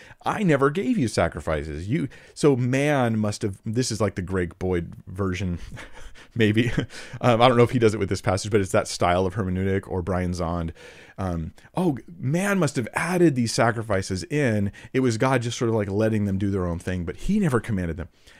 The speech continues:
Actually, it's not about God never commanded them at all. It's about when God commanded them in order of priority. When they first got brought out of Egypt,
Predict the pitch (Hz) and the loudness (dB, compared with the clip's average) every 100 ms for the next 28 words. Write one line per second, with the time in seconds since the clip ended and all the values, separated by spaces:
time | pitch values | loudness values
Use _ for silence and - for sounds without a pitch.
0 | - - 156 170 170 117 - _ _ _ | -12 -2 -2 0 0 0 -4 _ _ _
1 | _ _ _ _ _ _ - 127 147 170 | _ _ _ _ _ _ -8 -4 0 4
2 | 208 156 123 123 117 117 113 120 107 98 | 6 6 8 6 6 4 2 0 0 0
3 | 90 - - 123 95 87 - 110 104 90 | -2 -6 -2 0 2 0 -2 -4 -2 0
4 | 98 117 127 101 90 - 92 87 82 85 | 0 2 2 0 -2 -4 -4 -2 -4 -4
5 | 85 98 - 101 90 87 - - 82 82 | -4 -6 -2 -2 -2 -4 -6 -8 -6 -4
6 | 80 - - _ - - - - 120 113 | -6 -10 -20 _ -20 -20 -12 -2 0 2
7 | 139 151 - 98 117 107 95 92 117 156 | 0 0 -2 2 2 4 2 0 -4 -2
8 | 95 80 - | -2 -4 -6